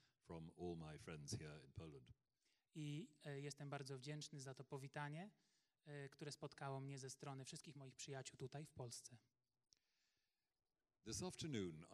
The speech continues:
Speaker 1: I thought that instead of trying to summarize the book itself, what I would do would be to address a subject which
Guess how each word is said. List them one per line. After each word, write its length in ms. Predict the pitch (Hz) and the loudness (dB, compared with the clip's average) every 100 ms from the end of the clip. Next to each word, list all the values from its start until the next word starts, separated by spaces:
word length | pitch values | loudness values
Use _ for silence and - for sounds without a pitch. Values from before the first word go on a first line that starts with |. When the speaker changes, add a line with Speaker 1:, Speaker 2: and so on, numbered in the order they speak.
| 95 | -4
Speaker 1:
I 40 | |
thought 340 | - 120 - - | -2 -2 -2 -4
that 180 | 107 - | -6 -4
instead 480 | 107 92 - - 175 | -4 0 0 0 0
of 140 | 127 - | 0 -2
trying 400 | - 90 87 78 | -2 -2 -2 -2
to 100 | 85 | -2
summarize 1000 | - - 135 87 80 78 73 67 - - - | 0 0 0 0 0 -2 -4 -4 -4 -6 -14
the 80 | - | -16
book 300 | 123 107 - | -4 -4 -4
itself, 520 | - - - 120 - - - - - _ - | -6 -2 0 0 -2 -4 -4 -6 -10 _ -2
what 160 | 117 | 0
I 160 | 110 98 | 0 -2
would 240 | 85 76 | -4 -4
do 160 | - 90 127 - _ _ _ 82 | -4 -4 -4 -14 _ _ _ -8
would 140 | 80 | -4
be 120 | 92 87 | -2 0
to 160 | 90 | 0
address 600 | 85 92 127 - - - - _ _ _ - | 0 2 2 2 0 -4 -8 _ _ _ -6
a 80 | |
subject 680 | 87 110 135 117 143 - - 85 | -2 0 -2 -2 -6 -6 -8 -2
which 380 | 90 - - | -2 -2 -4